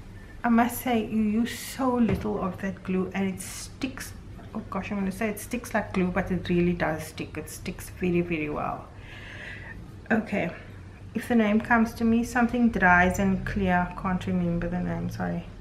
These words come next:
If you know, if you know me on a personal level, you will know that my brain, um, I forget very, very quickly. So let's carry on. So in, this is the middle section now. Um, let's see.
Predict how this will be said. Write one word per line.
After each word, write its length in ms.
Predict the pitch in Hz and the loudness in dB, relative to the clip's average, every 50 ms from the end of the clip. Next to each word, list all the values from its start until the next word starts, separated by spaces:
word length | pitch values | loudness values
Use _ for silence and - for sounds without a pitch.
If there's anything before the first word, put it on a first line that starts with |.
| - | -10
If 140 | 202 - - | -10 -4 0
you 80 | 208 196 | 2 2
know, 260 | 196 190 190 196 196 | 4 4 2 2 2
if 180 | - 226 226 - | 0 0 2 4
you 80 | 226 220 | 4 4
know 220 | 208 196 190 196 | 6 6 6 8
me 140 | 208 226 247 | 8 8 8
on 140 | 240 220 220 | 8 6 6
a 60 | 214 | 4
personal 440 | 220 - 220 220 - - 226 214 208 | 4 2 2 2 2 2 0 2 2
level, 320 | 196 190 185 190 202 202 | 2 2 2 0 0 0
you 160 | 196 190 190 | 0 0 2
will 100 | 185 185 | 2 2
know 240 | 185 180 180 180 175 | 2 2 2 2 2
that 160 | 92 90 - | 0 0 2
my 100 | - 202 | 2 2
brain, 560 | 92 - - 87 85 175 175 175 185 202 196 - - - - - - - - - - - - - - - - - - | 2 2 0 0 2 2 4 4 4 4 2 -2 -6 -8 -10 -10 -12 -12 -10 -10 -10 -10 -12 -12 -12 -10 -6 -2 2
um, 580 | 202 202 196 185 185 180 180 180 180 185 196 - - - - - - - - - - | 2 4 4 4 4 4 4 4 4 2 0 -2 -4 -8 -10 -10 -10 -10 -8 -2 0
I 100 | - 196 | 0 0
forget 400 | - - 190 - - 180 180 - - - | 0 0 -4 -2 -2 -2 -2 -2 -2 2
very, 220 | 196 196 208 208 185 | 6 8 8 8 6
very 240 | 185 185 180 175 | 6 2 0 0
quickly. 500 | 170 - - 175 - - - 175 160 - - - - - - - | -2 -4 -8 -10 -10 -8 -8 -8 -8 -8 -10 -12 -14 -14 -14 -12
So 360 | - - - - - - - - - - - - - - - - - - - - - - - - - - - - - - - - - - - - - - - | -12 -8 -2 -2 -2 -2 -4 -8 -10 -14 -16 -16 -18 -18 -18 -20 -20 -20 -18 -18 -18 -18 -18 -18 -18 -16 -14 -10 -10 -10 -10 -10 -14 -14 -12 -14 -12 -6 0
let's 180 | 233 262 254 - | 2 2 2 4
carry 280 | - 262 254 240 - | 4 4 6 6 4
on. 320 | - - 151 147 233 285 311 | 2 0 -2 0 0 0 0
So 300 | - - 254 220 - - - | 2 6 6 6 4 2 0
in, 220 | 277 277 254 240 | 2 2 4 4
this 240 | 233 - 220 233 233 | 4 4 2 2 2
is 120 | 285 277 277 | 2 0 0
the 120 | - 226 | 2 2
middle 340 | 202 190 180 185 214 226 233 | 4 4 4 2 2 0 -2
section 540 | - - 226 226 - - - 208 196 190 185 | -2 -2 -6 -4 -4 -2 0 0 2 2 2
now. 480 | 180 170 170 170 180 247 330 339 - - - - - - - - - - - - - - | 2 2 2 2 2 2 2 0 -2 -6 -14 -14 -14 -14 -14 -14 -14 -16 -14 -6 0 0
Um, 840 | 208 220 214 226 226 226 220 226 226 220 220 220 220 220 214 202 | 2 2 4 2 2 2 4 2 2 2 0 0 -2 -2 -4 -4
let's 120 | - - | -6 -8
see. 160 | - - - | -8 -8 -8